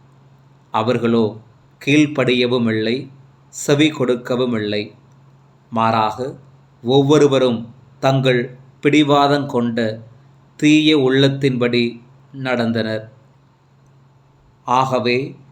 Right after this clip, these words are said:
நான் கட்டளையிட்டும் அவர்கள் கடைபிடிக்காத இந்த உடன்படிக்கையின் சொற்கூறுகள் அனைத்தின்படி அவர்களுக்கு எதிராக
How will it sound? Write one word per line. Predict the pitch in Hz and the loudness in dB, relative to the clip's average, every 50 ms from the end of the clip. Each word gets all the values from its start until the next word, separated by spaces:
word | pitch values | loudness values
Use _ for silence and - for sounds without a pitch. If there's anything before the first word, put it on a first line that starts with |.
| _ _ _ _ _ _ _ _ - | _ _ _ _ _ _ _ _ -6
நான் | 135 135 135 135 139 139 | -2 0 2 2 2 0
கட்டளையிட்டும் | - 143 135 135 139 165 151 147 147 135 131 117 - - 143 127 117 113 117 - - _ _ _ _ _ | 0 0 -2 0 0 0 2 2 2 2 0 -2 -4 -4 -4 -2 -4 -6 -8 -12 -20 _ _ _ _ _
அவர்கள் | - 131 131 131 131 123 120 127 120 117 117 - - - _ | -4 -2 0 0 0 0 0 0 0 -2 -4 -6 -12 -20 _
கடைபிடிக்காத | - 139 135 139 151 147 135 139 127 131 - - - 131 123 120 120 117 120 113 110 110 - - - _ _ _ _ _ _ | -4 0 2 2 2 2 0 0 0 -2 -2 -2 -4 -2 -2 -2 -2 -2 -4 -4 -4 -8 -12 -18 -20 _ _ _ _ _ _
இந்த | - 131 131 131 123 135 127 | -4 -4 -2 0 0 0 0
உடன்படிக்கையின் | 123 131 135 143 147 139 135 135 135 131 135 139 131 127 123 117 117 117 - - - - - - - | 2 2 0 0 0 0 0 0 0 0 -2 -2 -2 0 0 0 -2 -4 -8 -12 -20 -20 -16 -6 -4
சொற்கூறுகள் | 143 139 135 - - 139 135 135 131 120 120 123 117 113 107 110 - - _ - | -2 -2 -2 -4 -4 -2 0 0 0 0 0 -2 -2 -2 -4 -8 -12 -18 _ -10
அனைத்தின்படி | 120 117 127 135 131 135 - 135 127 117 113 113 110 113 123 151 - - - - _ _ _ _ _ _ _ _ _ | -6 -4 -2 -2 -4 -4 -4 -4 -2 -2 -2 -4 -4 -4 -6 -8 -10 -14 -18 -20 _ _ _ _ _ _ _ _ _
அவர்களுக்கு | - 123 127 131 143 143 135 143 143 139 139 - 147 | -4 -2 0 2 2 2 2 2 2 0 -2 -2 -2
எதிராக | 131 123 131 135 131 123 117 113 117 117 120 117 110 107 | -2 -2 -2 -2 -2 -2 -2 -4 -4 -4 -6 -6 -8 -10